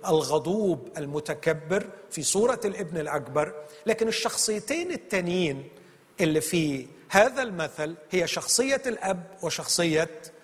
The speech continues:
الابن الأصغر. في شخصية الأب كان يسوع المسيح يرسم الصورة الحقيقية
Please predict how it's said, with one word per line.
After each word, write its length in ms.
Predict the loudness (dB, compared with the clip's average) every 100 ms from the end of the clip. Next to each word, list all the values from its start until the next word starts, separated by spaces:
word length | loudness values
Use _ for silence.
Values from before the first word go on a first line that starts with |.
| -20 -20 -6 0
الابن 340 | 2 2 -2
الأصغر. 480 | -4 -4 -6 -8 -14 -18 -20 -4
في 160 | 2 4
شخصية 640 | 4 4 2 2 -2 0 0
الأب 360 | 2 0 0 -10 -18 -20 _
كان 220 | 0 2
يسوع 520 | 0 -2 -2 0 0 0
المسيح 680 | -4 -4 -2 -2 -4 -8 -18 -12 4
يرسم 520 | 6 6 0 -4 -4
الصورة 460 | -4 -2 0 0
الحقيقية 840 | -2 -4 -4 -4 -4 -2 2 2